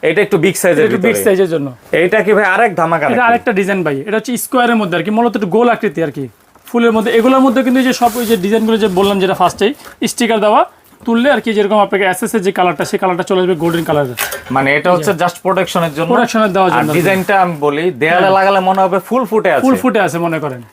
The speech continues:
Speaker 1: এগুলার প্রাইস কেমন?
Speaker 2: এগুলোর দাম হচ্ছে আপনাকে সাড়ে পাঁচ হাজার টাকা।
Speaker 1: মেটালেরই?
Speaker 2: সম্পূর্ণ মেটালের ভাই এগুলো একটু।
Speaker 1: ভাই, এটা দেখি একবারে বিগ সাইজ।
Speaker 2: এটা আমার সবচেয়ে বিগ সাইজ ভাই।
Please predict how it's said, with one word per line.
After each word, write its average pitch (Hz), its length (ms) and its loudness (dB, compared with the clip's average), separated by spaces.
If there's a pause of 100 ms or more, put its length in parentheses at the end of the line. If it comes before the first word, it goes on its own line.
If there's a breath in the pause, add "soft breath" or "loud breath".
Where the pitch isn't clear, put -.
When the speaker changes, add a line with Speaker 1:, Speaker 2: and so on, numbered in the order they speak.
Speaker 1:
এগুলার 190 300 2
প্রাইস 156 240 -2
কেমন? 107 300 -4
Speaker 2:
এগুলোর 247 240 2
দাম 240 100 2
হচ্ছে 240 140 0
আপনাকে 220 360 0
সাড়ে 208 240 0
পাঁচ 202 180 0
হাজার 170 220 -2
টাকা। 139 160 -4
Speaker 1:
মেটালেরই? 135 520 0
Speaker 2:
সম্পূর্ণ 240 340 0
মেটালের 202 400 2
ভাই 151 120 0
এগুলো 143 160 -4
একটু। 139 220 -10 (220)
Speaker 1:
ভাই, 147 220 2
এটা 247 160 2
দেখি 262 200 0
একবারে 233 360 2
বিগ 226 240 -2
সাইজ। 196 160 2
Speaker 2:
এটা 226 120 0
আমার 254 180 2
সবচেয়ে 240 360 -6
বিগ 226 120 -4
সাইজ 190 260 -4
ভাই। 143 180 -8